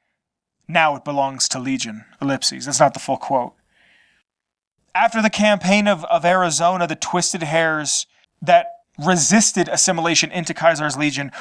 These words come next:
were crucified and placed all along Interstate forty. This is a man who probably ordered this. If Caesar himself didn't say, "I want them crucified,"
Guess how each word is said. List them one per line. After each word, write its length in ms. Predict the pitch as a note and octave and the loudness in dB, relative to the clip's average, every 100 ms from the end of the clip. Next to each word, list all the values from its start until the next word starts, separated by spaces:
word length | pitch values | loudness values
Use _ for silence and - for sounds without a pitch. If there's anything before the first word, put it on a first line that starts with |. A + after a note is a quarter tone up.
| - | -4
were 120 | F#3+ F#3+ | -2 0
crucified 840 | - D4 B3 - - C#3+ A#2+ A#2+ | 0 0 -2 -4 0 0 0 -10
and 140 | C3 | -14
placed 300 | - D#3+ - - | -10 -8 -8 0
all 240 | A#3+ B3+ | 2 2
along 360 | A3+ F#3+ D#3+ C#3+ | 4 4 4 -2
Interstate 520 | D#3 E3 - C#3+ D3 | -4 -2 0 -2 -6
forty. 560 | - C3+ B2 A2+ E2+ _ _ _ _ _ _ | -8 -10 -10 -12 -20 _ _ _ _ _ _
This 160 | F3+ F#3 | -4 0
is 120 | G#3 | 2
a 60 | G#3+ | 4
man 260 | G#3+ G3+ | 4 4
who 120 | F3+ | 2
probably 520 | E3 - F#3 F3 E3+ D3+ | 0 2 0 0 -4 0
ordered 340 | D3+ C#3 A2+ | 0 0 -6
this. 260 | A2 - - | -8 -8 -4
If 140 | F#3 - | -2 0
Caesar 400 | - B3 A#3+ G#3+ | 0 0 2 0
himself 600 | A3+ - A3+ F#3+ C#3 C3 | 0 0 0 -2 -4 -4
didn't 280 | F3+ F3 | -4 -4
say, 240 | D#3+ F#3 E3 | -4 0 2
"I 180 | E3 D#3+ | 2 2
want 300 | F3 E3+ D#3+ | 0 -2 -6
them 100 | D#3 | -8
crucified," 840 | - E3+ D3 - C#3+ B2+ A#2+ | -4 -4 -4 2 2 2 -2